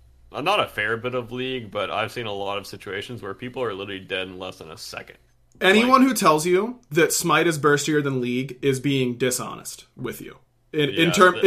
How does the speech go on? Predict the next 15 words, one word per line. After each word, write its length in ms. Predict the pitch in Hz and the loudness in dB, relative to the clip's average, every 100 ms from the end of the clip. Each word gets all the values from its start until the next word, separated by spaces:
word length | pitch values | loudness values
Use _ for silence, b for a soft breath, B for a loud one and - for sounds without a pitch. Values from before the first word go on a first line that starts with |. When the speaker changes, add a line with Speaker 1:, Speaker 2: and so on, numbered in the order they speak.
| 190 | 6
Speaker 2:
it, 60 | B B - | B B 2
the 140 | 180 | 6
game 240 | 202 254 294 | 8 6 6
is 80 | |
much 140 | 254 - - | 4 4 2
slower 340 | 180 196 220 | 4 8 8
in 140 | 220 | 6
League, 280 | 226 240 208 | 2 0 4
but 220 | 180 170 185 | 4 6 8
if 200 | 175 175 | 8 8
they 160 | 175 | 6
get 380 | 151 180 226 - | 8 10 10 8
to 100 | 240 | 0
full 300 | 226 220 214 | 4 6 6
build, 460 | 170 135 139 208 | 6 4 0 -6